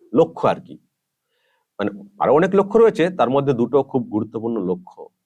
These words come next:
একটা হচ্ছে যে, মানে, ইডি সিবিআই খেদাও কর্মসূচি, ইডি সিবিআই খেদাও কর্মসূচি, তার সঙ্গে যদি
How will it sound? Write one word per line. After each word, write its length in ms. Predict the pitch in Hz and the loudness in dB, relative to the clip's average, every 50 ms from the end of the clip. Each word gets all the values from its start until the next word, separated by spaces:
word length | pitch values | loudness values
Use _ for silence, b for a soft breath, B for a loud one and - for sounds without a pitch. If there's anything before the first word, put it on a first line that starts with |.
| _ _ b b b b b b b b b b b b b b _ - | _ _ b b b b b b b b b b b b b b _ -10
একটা 240 | 107 98 107 127 | -8 -4 -2 -2
হচ্ছে 200 | 123 123 123 123 | -2 -2 -2 -4
যে, 360 | 107 139 139 135 127 117 104 82 - - - - _ _ _ _ _ _ _ _ _ _ _ _ _ _ _ _ _ _ _ _ _ _ _ _ _ _ | -2 2 2 2 2 2 -2 -4 -6 -12 -18 -20 _ _ _ _ _ _ _ _ _ _ _ _ _ _ _ _ _ _ _ _ _ _ _ _ _ _
মানে, 480 | 80 78 80 78 78 80 78 76 76 76 73 - _ _ _ _ | -12 -10 -8 -8 -8 -8 -8 -10 -12 -14 -16 -20 _ _ _ _
ইডি 300 | 113 117 120 127 143 143 | -2 -2 0 0 0 -2
সিবিআই 760 | 139 143 - 113 117 123 131 127 127 131 135 135 131 117 - - - _ _ _ _ | -2 -4 -4 -2 0 2 2 2 2 2 0 -2 -4 -6 -10 -16 -20 _ _ _ _
খেদাও 500 | - - 113 107 107 117 120 123 127 123 | -6 -2 -2 0 2 2 2 2 2 0
কর্মসূচি, 640 | 113 104 117 120 127 135 131 - 143 131 - - - - - _ _ _ _ _ _ _ _ _ _ _ _ _ _ _ _ _ _ _ _ _ _ _ _ _ _ _ _ _ _ _ - | 0 -2 -2 0 0 -2 -2 -4 -6 -8 -8 -12 -18 -18 -20 _ _ _ _ _ _ _ _ _ _ _ _ _ _ _ _ _ _ _ _ _ _ _ _ _ _ _ _ _ _ _ -2
ইডি 360 | 107 110 110 110 135 147 139 | 0 0 0 2 0 0 0
সিবিআই 600 | 139 - 117 107 110 117 123 127 127 135 131 131 | -2 -4 -4 -2 0 0 2 2 2 2 0 -2
খেদাও 380 | - - 98 98 110 120 127 | -4 -4 -2 0 0 0 0
কর্মসূচি, 640 | 123 - 110 113 123 - - - - - - 220 233 - _ _ _ _ _ _ _ _ _ _ _ _ _ _ _ _ _ _ _ _ _ _ _ _ _ _ _ _ _ _ _ _ | 0 0 -2 -2 -2 -4 -4 -6 -8 -10 -10 -12 -16 -16 _ _ _ _ _ _ _ _ _ _ _ _ _ _ _ _ _ _ _ _ _ _ _ _ _ _ _ _ _ _ _ _
তার 160 | - 104 110 | -2 0 0
সঙ্গে 380 | 110 - 127 123 123 110 117 107 | -2 -2 -4 -4 -2 -2 -2 -2
যদি 580 | 95 101 92 90 104 101 98 95 95 92 - | -2 -2 -2 -2 -2 -2 -2 -2 -4 -6 -8